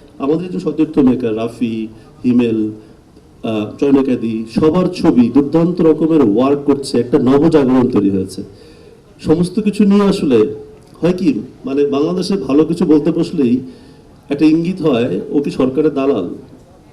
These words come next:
আমাদের আসলে এই জায়গাগুলো থেকে সরতে হবে, ভালোকে ভালো বলা এবং খারাপকে খারাপ বলতে হবে, ভালোকে সামনে এবং খারাপকে পিছিয়ে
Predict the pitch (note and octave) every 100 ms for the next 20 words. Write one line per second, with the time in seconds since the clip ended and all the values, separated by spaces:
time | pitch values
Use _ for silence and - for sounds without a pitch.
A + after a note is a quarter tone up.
0 | - - - C3 D#3+ F3 G3+ G3+ G3+ D#3
1 | E3+ E3+ F3+ G3+ G3+ - E3+ - D#3+ A2+
2 | - - - - - C3+ D#3 D#3 D3 A#2+
3 | B2+ D#3+ C3+ F#2+ F2 - A#2+ B2+ - C3
4 | D3+ D#3 D3 B2 C#3 C#3 C#3 C#3 B2 C#3
5 | - - - - - B2 C3+ C#3+ C#3+ C3
6 | C3 D#3 C#3+ B2 - A#2 A2 - G#2+ G#2
7 | - - - - D3 - C3 A#2+